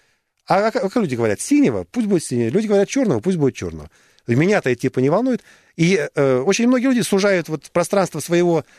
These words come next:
личного мнения до каких-то там буквально, не знаю, там, пяти-шести вещей. Вот про них они будут спорить до хрипоты со всеми. А про все остальное, ну, как люди говорят? Ну, вот там,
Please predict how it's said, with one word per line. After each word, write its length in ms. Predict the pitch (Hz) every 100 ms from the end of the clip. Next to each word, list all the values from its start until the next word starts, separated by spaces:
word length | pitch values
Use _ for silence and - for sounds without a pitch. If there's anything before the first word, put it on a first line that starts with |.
| _ _
личного 720 | 123 165 220 - 120 95 78 _ _ _
мнения 600 | 120 123 208 269 127 78 - _ _
до 180 | 110 175
каких-то 340 | 202 180 277 -
там 140 | 156
буквально, 360 | 139 156 202 185
не 60 |
знаю, 180 | 147 143
там, 80 | 135
пяти-шести 560 | - 147 214 175 - 185
вещей. 500 | 165 - 110 78 _ - - _ _
Вот 120 | 131 139
про 120 | 147
них 180 | 294 208
они 200 | 165 208
будут 320 | 175 175 156
спорить 480 | - - 180 175 151
до 220 | 135 117 127
хрипоты 240 | 147 156
со 120 | 175
всеми. 420 | 147 - 98 73 _ _ _ _ _ _
А 100 | 147
про 120 | 277
все 200 | - 311
остальное, 600 | 277 269 285 302 277 190 - _ _ _ _ _ _ -
ну, 140 | 233
как 220 | 285 226
люди 180 | 175 123
говорят? 420 | 110 98 80 - _ -
Ну, 160 | 214
вот 200 | 247 208
там, 560 | - 185 175 160 156